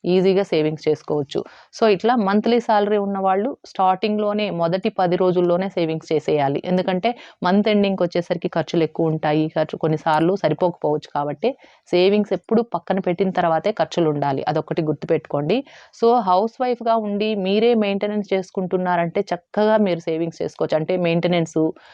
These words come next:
ఆ, శాలరీ తెచ్చి మీ వారు మీ దగ్గర ఇస్తున్నారు అంటే మీకు ఎలాంటి డోకా లేదండి. అన్నిట్లోనూ కొంచెం కొంచెం, అంటే, ఒక పది రూపాయలు, ఇరవై రూపాయలు, వంద రూపాయలు, రెండు వందలు మీరు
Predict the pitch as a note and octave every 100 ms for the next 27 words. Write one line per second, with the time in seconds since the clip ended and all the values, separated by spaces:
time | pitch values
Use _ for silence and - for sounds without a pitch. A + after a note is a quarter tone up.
0 | - - D#3+ E3 E3 D#3+ E3 D3+ E3 F3+
1 | E3 - E3+ D#3+ D#3 D#3 E3+ D#3 D#3 E3
2 | D#3 - E3 D#3+ D#3+ E3 D3 D#3+ G3 G3+
3 | F3 F3+ F3+ F3 E3+ E3+ E3+ D#3 D#3 E3+
4 | D#3 D3+ D3+ D3 - - _ - D3+ D#3+
5 | F3 G3 F#3 G3 F#3+ F#3 F#3 F3 F3 F3
6 | F3+ E3+ E3 D#3+ D#3+ D#3+ D#3+ D#3+ D#3+ D#3+
7 | D#3 E3 D#3 D#3+ E3 D#3+ D#3+ D#3+ D#3 D#3+
8 | D#3+ E3 E3+ D#3